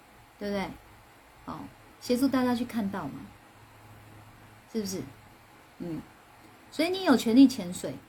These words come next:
我就有权利不回答呀，是不是？哦，因为支持我的人是怎么样个支持法？我所有的文章，我所有的直播，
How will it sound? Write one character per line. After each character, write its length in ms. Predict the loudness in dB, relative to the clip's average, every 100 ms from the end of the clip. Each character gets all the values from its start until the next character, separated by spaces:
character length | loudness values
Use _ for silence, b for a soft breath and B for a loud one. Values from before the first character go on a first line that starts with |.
| -20 -20 -8
我 120 | -2
就 140 | 2
有 160 | 2 2
权 260 | -4 -6 -4
利 200 | -4 -6 -12 -8
不 100 | -6
回 180 | -6 -8
答 240 | -10 -10 -10
呀， 100 | -12 -14 -16 -20 -20 -20 -20 -20 -20 -20 -20 -20 -16
是 100 | -10
不 60 | -10
是？ 240 | -8 -8 -10 -12 -20 -20 -20 -20 -20 -16
哦， 80 | -14 -14 -16 -20 -20 -4
因 100 | -2
为 200 | 0 -2 -6 -20 -14
支 140 | -4 0
持 160 | 4
我 180 | 4 4
的 100 | 2
人 260 | -2 -6 -6
是 140 | -6
怎 140 | -6 -6
么 80 |
样 140 | -6 -6
个 80 | -8
支 120 | -10
持 160 | -10 -10
法？ 180 | -12 -14 -20 -20 -20 -20 0
我 120 | 2
所 380 | 2 2 4 6
有 180 | 6 2
的 140 | 0
文 260 | -2 -4 -6
章， 240 | -6 -6 -6
我 100 | -6
所 240 | -2 0
有 140 | 0
的 100 | -2
直 240 | -6 -8 -6
播， 380 | -4 -4 -6